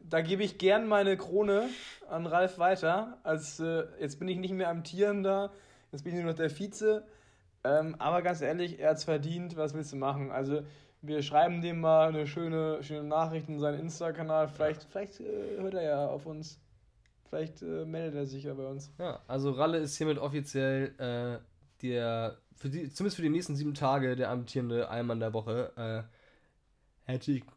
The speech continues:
Speaker 2: Glückwunsch. <laughs> Also die, also wie gesagt, diese Werbung geht knapp, ich glaub, eine Minute. Äh, ist echt harter Tobak, aber ich fühl's.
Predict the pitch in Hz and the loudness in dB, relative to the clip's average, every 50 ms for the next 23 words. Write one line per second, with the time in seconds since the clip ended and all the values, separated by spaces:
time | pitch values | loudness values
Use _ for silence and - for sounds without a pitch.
0 | - - 139 123 123 123 123 120 113 107 - - - - - - - - - - | -4 -4 -4 -2 -2 -4 -4 -4 -4 -6 -8 -8 -8 -8 -8 -8 -8 -10 -12 -16
1 | - _ - - - - - - - - 127 127 131 127 135 - 139 143 - - | -20 _ -20 -18 -18 -16 -16 -14 -6 -4 -2 -2 0 0 -2 -2 -2 -4 2 4
2 | 147 147 143 147 - - - 117 151 160 160 160 170 160 160 156 156 165 156 135 | 4 4 4 2 -2 -12 -8 2 4 6 8 8 8 6 6 4 2 4 4 6
3 | 147 156 165 165 180 180 160 147 156 156 151 - - - 156 151 147 147 - - | 6 6 6 4 2 -4 -2 0 0 0 0 -2 -8 -2 0 0 0 -2 -4 -6
4 | 143 139 143 143 143 139 - 135 147 147 143 135 135 143 147 143 139 135 135 131 | -6 -2 0 0 0 0 0 -2 -2 0 0 0 0 -2 -2 0 0 -2 -2 -2
5 | 131 - - 123 117 117 113 113 113 - - _ _ _ _ _ _ _ - - | -6 -6 -4 -2 0 2 2 0 -2 -4 -6 _ _ _ _ _ _ _ -4 -2
6 | - - - - 143 147 143 - - - - - _ _ _ _ _ _ _ _ | -2 -2 -2 0 -2 -2 -2 -2 -8 -12 -14 -14 _ _ _ _ _ _ _ _
7 | _ _ - - _ _ _ - - - 143 147 147 143 113 143 147 143 139 143 | _ _ -20 -20 _ _ _ -14 -4 0 2 4 4 2 4 4 4 6 8 8
8 | 135 139 135 - - - 127 127 123 127 123 120 123 117 107 - - - - - | 6 6 4 -2 -10 -4 -4 -2 2 2 2 2 2 0 -2 -6 -10 -20 -20 -20
9 | - - - - - - - - 127 - - - 131 123 123 120 117 - | -20 -20 -20 -20 -20 -20 -18 -16 -16 -14 -8 -4 -2 -2 -2 -4 -6 -10